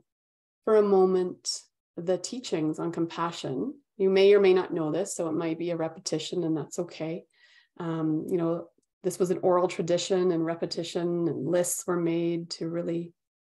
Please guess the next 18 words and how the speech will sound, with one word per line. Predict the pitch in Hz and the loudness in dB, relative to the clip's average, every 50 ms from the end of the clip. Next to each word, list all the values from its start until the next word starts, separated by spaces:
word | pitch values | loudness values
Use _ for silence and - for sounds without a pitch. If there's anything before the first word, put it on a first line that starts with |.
| _ _ _ _ _ _ _ | _ _ _ _ _ _ _
assist | - 143 - - - 175 165 - - - - - - | -10 -8 -8 -2 0 0 0 0 -4 -8 -12 -10 -8
us | - 175 170 165 165 - - - - - - _ _ _ _ _ | -6 -4 -4 -4 -4 -6 -8 -10 -10 -12 -16 _ _ _ _ _
with | 202 185 180 180 - _ | -4 -2 -2 -4 -4 _
these | 185 170 170 165 165 165 165 - - - - | -2 0 2 0 0 -2 -4 -10 -16 -18 -10
teachings. | - 262 254 - - 170 156 147 - - 170 - - - - _ _ _ _ _ _ _ _ _ _ _ _ _ _ _ _ _ _ _ _ _ _ _ _ _ _ _ _ | -6 -6 -6 -4 -6 -6 -6 -6 -6 -8 -8 -12 -14 -18 -20 _ _ _ _ _ _ _ _ _ _ _ _ _ _ _ _ _ _ _ _ _ _ _ _ _ _ _ _
And | - 190 196 | 0 0 0
so | - - - 208 202 202 202 | 0 2 4 6 8 8 6
karuna, | 202 - - 220 202 208 233 247 254 240 208 180 190 254 330 302 - _ _ _ _ _ _ _ | 4 2 -2 0 2 4 4 4 4 4 4 2 2 0 -2 -6 -10 _ _ _ _ _ _ _
the | - - | -16 -16
Pali | - - 185 180 180 180 180 | -12 -8 -4 -2 0 0 2
word | 180 180 180 175 | 2 0 0 -2
for | - 180 175 | -4 -8 -10
compassion, | 170 - 175 165 - - 170 175 175 170 - 175 175 | -8 -8 -10 -10 -8 -6 -6 -6 -4 -4 -4 -2 -2
is | 170 170 165 170 - | 0 -2 -2 -4 -6
from | - 202 214 254 285 | -4 -4 -2 -2 -2
the | 294 | -2
Brahma | 240 190 180 175 175 180 185 170 | 0 2 2 2 4 4 2 2
Viharas. | 165 160 160 - 165 156 151 147 143 143 143 - - - - - | 2 -2 -2 -2 -2 0 0 0 0 -2 -4 -6 -8 -12 -12 -12